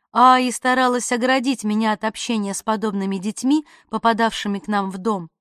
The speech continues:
и запрещала мне разговаривать с ними. «Это плохая компания для тебя», говорила она. Видимо, чтобы преодолеть предрассудки жены, папа попросил ее обучать этих детей работе по дому.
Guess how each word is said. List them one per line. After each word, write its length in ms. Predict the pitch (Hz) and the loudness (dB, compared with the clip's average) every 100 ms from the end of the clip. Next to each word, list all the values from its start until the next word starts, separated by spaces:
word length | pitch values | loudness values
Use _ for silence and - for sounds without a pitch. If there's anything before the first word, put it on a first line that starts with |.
| _ _ _ | _ _ _
и 100 | 294 | 0
запрещала 580 | 277 269 285 - 285 262 | 2 0 -2 2 2 2
мне 200 | 254 254 | 0 0
разговаривать 680 | 233 220 269 254 185 160 - | -2 -2 0 0 -2 -6 -10
с 100 | 196 | -10
ними. 280 | 175 156 - _ _ _ _ _ _ _ _ _ _ | -8 -10 -14 _ _ _ _ _ _ _ _ _ _
«Это 300 | 214 196 214 | -8 -6 -8
плохая 540 | - 277 269 - 247 | -4 -4 -4 -4 -4
компания 600 | 202 226 220 220 208 202 185 | -4 -6 -6 -4 -4 -4 -8
для 120 | 208 | -12
тебя», 380 | - 208 202 196 _ _ _ _ _ _ | -12 -12 -10 -14 _ _ _ _ _ _
говорила 540 | 226 214 214 202 185 | -4 0 0 0 -2
она. 260 | 180 180 170 _ _ _ _ _ _ _ _ _ _ | -4 -6 -12 _ _ _ _ _ _ _ _ _ _
Видимо, 340 | 269 262 262 | 0 2 2
чтобы 300 | 254 285 254 | 0 0 -2
преодолеть 600 | 247 247 240 240 247 269 | 0 0 0 0 0 -2
предрассудки 720 | - 208 202 208 - 247 - | -4 -4 -2 -4 -4 -8 -6
жены, 440 | 208 196 226 285 294 _ _ _ _ _ | -4 -2 0 0 -2 _ _ _ _ _
папа 240 | 320 330 320 | 0 0 0
попросил 560 | 302 302 285 - 294 | -2 0 0 2 2
ее 340 | 269 269 269 277 | 2 0 0 0
обучать 580 | 247 220 294 - 285 - | 0 0 -2 -2 -2 -2
этих 260 | 214 226 | -6 -6
детей 380 | 196 233 - 285 | -6 -6 -2 0
работе 400 | 220 220 262 - | 0 -2 -4 -6
по 160 | - 254 | -4 -2
дому. 400 | 240 196 151 | -2 -4 -6